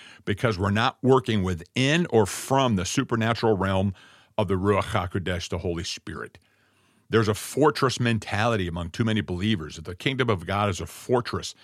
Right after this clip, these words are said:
and we're safe behind the walls of that fortress. Meanwhile, the world is spiraling out of control. Evil abounds. What's good is, is now bad. What's bad is now good. And, uh, and that's okay because the body of believers, they're inside the fort.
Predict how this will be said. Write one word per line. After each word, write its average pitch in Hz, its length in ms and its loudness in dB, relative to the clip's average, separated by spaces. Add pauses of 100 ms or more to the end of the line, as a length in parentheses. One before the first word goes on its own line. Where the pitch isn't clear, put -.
(400)
and 101 140 -4
we're 104 100 0
safe - 500 0
behind 110 360 0
the 95 60 0
walls 104 360 4
of 85 80 -4
that 95 220 -4
fortress. - 560 -8 (420)
Meanwhile, 113 540 2
the 90 80 -2
world 107 400 4
is 98 100 0
spiraling 113 720 0
out 110 200 0
of 110 80 -4
control. 101 580 0 (320)
Evil 156 400 0
abounds. 110 640 -2
What's 104 240 0
good 131 240 4
is, 101 240 0
is 90 160 -4
now 104 280 0
bad. 101 420 -2
What's 90 160 -2
bad 101 380 0
is 80 100 -10
now 104 240 2
good. 92 400 -4 (400)
And, 120 320 2
uh, 120 220 6
and 123 160 2
that's 139 200 2
okay 160 360 0
because 113 340 0
the 104 80 2
body 117 380 0
of 104 100 -2
believers, 123 440 0
they're 107 180 2
inside 117 460 -2
the 92 80 -10
fort. - 460 -4